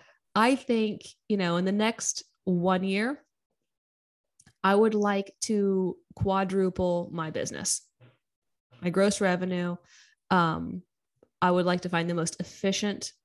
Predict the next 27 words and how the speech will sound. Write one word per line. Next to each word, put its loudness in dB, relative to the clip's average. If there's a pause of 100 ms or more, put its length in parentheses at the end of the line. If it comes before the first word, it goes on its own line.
(160)
way 0 (1080)
to 2
reach 2
as -2
many -2
women -4
as -4
possible. -8 (180)
I -2
rolled 4
out 4
a 2
group 2
coaching 0
program, -2
which -6
has -4
worked -2
really 2
well 0
and -4
allowed -2
me -4
to -6
scale -2
my -4
time -6